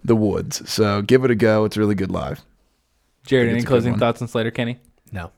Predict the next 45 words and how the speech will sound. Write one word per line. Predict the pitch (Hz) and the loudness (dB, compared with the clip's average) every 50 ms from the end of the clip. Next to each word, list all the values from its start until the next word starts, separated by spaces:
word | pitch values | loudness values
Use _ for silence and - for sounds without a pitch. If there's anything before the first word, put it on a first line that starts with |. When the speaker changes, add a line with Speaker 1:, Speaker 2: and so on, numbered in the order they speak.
| _ _ _ _ _ _ _ _ _ _ - | _ _ _ _ _ _ _ _ _ _ -4
Speaker 3:
Not | 139 135 | -2 0
Speaker 2:
Cool. | 127 120 | 0 0
Speaker 3:
really. | 113 107 107 104 - | 0 -2 -4 -4 -2
I | 139 | 0
mean, | 147 143 | 4 6
I, | 139 139 139 135 | 8 8 6 6
th-, | - - - - - - - 135 - - | 2 -6 -18 -20 -20 -18 -14 -10 4 6
everything | 160 170 190 202 185 196 190 190 | 8 8 10 8 8 8 10 10
Speaker 2:
Oh, | 185 | 10
Speaker 3:
I've | 165 | 12
Speaker 2:
there's | 170 165 | 12 10
Speaker 3:
already | 160 156 151 147 135 | 10 10 8 6 4
said | - - 143 139 135 135 135 139 - - _ | 4 4 6 6 6 6 4 2 -6 -6 _
on | 135 123 120 | -2 -2 -2
the | 117 | -2
show. | - - - 90 78 76 - _ _ _ | -4 -4 -6 -6 -6 -8 -12 _ _ _
Speaker 2:
Yeah. | 113 110 90 95 - - - | -4 -4 -4 -4 -6 -6 0
Speaker 3:
I | - 123 | 2 4
don't | 131 127 123 | 4 4 4
really, | 127 123 120 117 117 | 4 4 2 2 2
I | 123 | 0
mean, | 131 123 120 120 | -2 -2 -2 2
there's | 123 123 120 120 | 0 0 0 2
nothing. | 127 127 117 127 123 120 117 113 - - | 0 0 0 2 -2 -2 -4 -6 -6 -2
I've | - 131 117 | -2 -2 -2
said, | - - 147 147 143 143 - _ _ _ _ _ | 2 6 6 6 6 4 0 _ _ _ _ _
I've | 120 117 107 107 | -2 -2 -2 -2
ex-, | 107 107 - - - - - _ _ | -6 -8 -8 -8 -12 -12 -14 _ _
you | - 104 | -8 -8
know, | 92 87 98 - | -8 -10 -10 -10
I've | 113 107 | -10 0
said | - 143 135 | 4 4 6
everything. | 127 107 101 95 - - - _ _ _ _ | 6 4 2 -4 -8 -14 -20 _ _ _ _
Speaker 2:
Right. | - 151 139 98 - - _ _ _ - _ | -4 -2 -2 -2 -4 -8 _ _ _ -20 _
Speaker 3:
I'm | 104 - | -20 -20
sorry. | _ - 117 131 117 110 _ | _ -20 -20 -20 -20 -18 _
Speaker 1:
So | - - 151 143 143 - - - | 6 8 10 10 10 8 4 0
listening | 107 139 170 165 - 185 160 139 | 4 4 4 6 6 4 4 6
to | 139 127 | 6 8
this | 135 139 - 101 | 8 8 8 6
interview | 110 127 131 117 113 117 110 | 4 2 4 4 4 2 2
was | 110 104 104 | 2 2 2
really | 107 104 98 95 | 2 2 2 2
interesting | 104 - - - 101 - - 90 85 90 | 0 0 0 -2 -4 -4 -4 -6 -6 -4
because, | 85 - - - 101 104 101 101 110 - | -6 -2 -2 0 0 0 0 -2 -4 -6